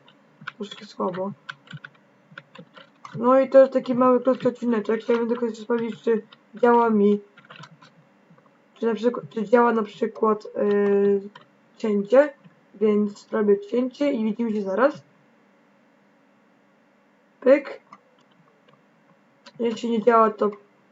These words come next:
niestety. I pyk.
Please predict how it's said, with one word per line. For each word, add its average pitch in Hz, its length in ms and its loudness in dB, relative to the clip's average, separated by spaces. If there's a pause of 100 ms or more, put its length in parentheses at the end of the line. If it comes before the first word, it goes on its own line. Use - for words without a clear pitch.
niestety. 208 720 -2 (2000)
I 208 340 2 (220)
pyk. 269 340 0